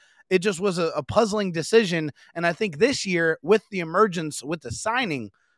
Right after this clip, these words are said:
of Morgan Fox, we actually have somebody in the building that was brought in that has familiarity with the scheme, that does exactly what Jerry Tillery does best.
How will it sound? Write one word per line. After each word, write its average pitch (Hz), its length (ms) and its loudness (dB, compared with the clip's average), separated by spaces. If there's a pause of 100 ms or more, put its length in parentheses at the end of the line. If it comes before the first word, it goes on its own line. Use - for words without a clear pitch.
of 139 280 0 (120)
Morgan 156 400 2
Fox, 175 440 4
we 160 100 -2
actually 185 320 2
have 170 240 0
somebody 165 500 -2
in 208 180 0
the 247 100 4
building 156 500 2 (440)
that 151 180 2 (160)
was 131 180 0
brought 180 380 6
in 190 100 2
that 156 120 0
has 156 160 -6
familiarity 208 720 2
with 190 220 0
the 247 100 -10
scheme, 208 560 -2 (480)
that 151 140 -2
does 147 240 -4
exactly 170 920 -2 (140)
what 120 280 -8
Jerry 156 440 0
Tillery 147 400 -4
does 143 320 2
best. 135 480 0